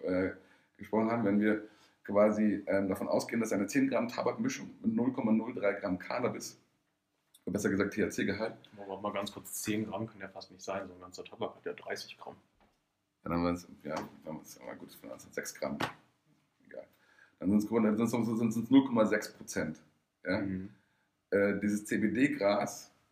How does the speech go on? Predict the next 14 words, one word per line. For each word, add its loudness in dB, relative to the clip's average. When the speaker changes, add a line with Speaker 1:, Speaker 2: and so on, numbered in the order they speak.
Speaker 1:
hier 0
im 0
Shop, -2
das -6
darf 2
maximal 2
null 2
Komma 2
null 4
zwei, 0
also 2
null 4
Komma -2
zwei 0